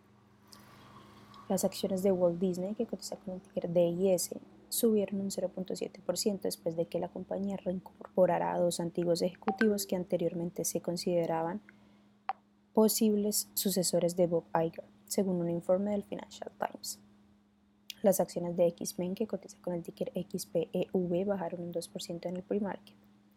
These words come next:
U B S recal-, rebajó la calificación de la empresa tras una junta extraordinaria de subida de acciones, afirmando que espera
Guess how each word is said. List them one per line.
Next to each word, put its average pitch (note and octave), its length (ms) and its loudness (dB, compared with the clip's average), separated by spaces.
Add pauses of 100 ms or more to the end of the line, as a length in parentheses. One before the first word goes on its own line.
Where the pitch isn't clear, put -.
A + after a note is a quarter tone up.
(260)
U F#3+ 140 6
B F#3 180 4
S F3+ 140 0
recal-, - 280 -4 (160)
rebajó E3+ 380 4
la - 120 -4
calificación F3 640 -4
de F3 100 -2
la F#3+ 80 0
empresa G#3 420 -2
tras F#3 240 -4
una F3 280 -6
junta F3+ 280 -4
extraordinaria F3 560 -4
de E3+ 60 0
subida E3+ 320 -4
de D#3+ 80 -2
acciones, - 600 0 (280)
afirmando G3 560 2
que - 80 -8
espera - 320 -6